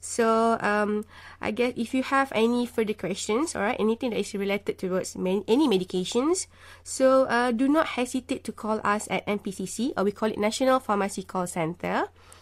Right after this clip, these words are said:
at one eight double O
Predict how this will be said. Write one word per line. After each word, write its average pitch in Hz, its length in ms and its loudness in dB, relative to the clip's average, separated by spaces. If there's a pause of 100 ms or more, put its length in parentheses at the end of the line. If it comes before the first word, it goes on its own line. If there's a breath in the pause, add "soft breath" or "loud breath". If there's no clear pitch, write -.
(180 loud breath)
at 190 420 -2 (380 loud breath)
one 262 380 4
eight - 260 -4
double 208 320 0
O 208 360 0